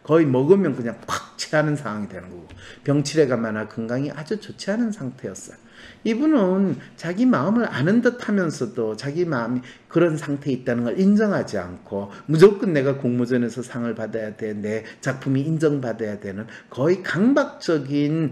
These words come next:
자기를 학대하는 그런 상황이죠. 현재는 한국에서 작가 활동을 하고 있습니다.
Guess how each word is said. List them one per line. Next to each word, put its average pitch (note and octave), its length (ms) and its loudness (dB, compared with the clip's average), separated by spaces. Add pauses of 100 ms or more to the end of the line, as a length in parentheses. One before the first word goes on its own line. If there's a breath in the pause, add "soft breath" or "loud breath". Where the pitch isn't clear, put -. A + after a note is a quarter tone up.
(140)
자기를 D#3 360 -2
학대하는 E3+ 680 0 (340)
그런 C3 220 0
상황이죠. E2+ 400 -12 (320 loud breath)
현재는 D#3 360 0
한국에서 A3+ 400 -2
작가 B2 280 -8
활동을 B2 360 -4
하고 F#2+ 180 -8
있습니다. F#2 440 -12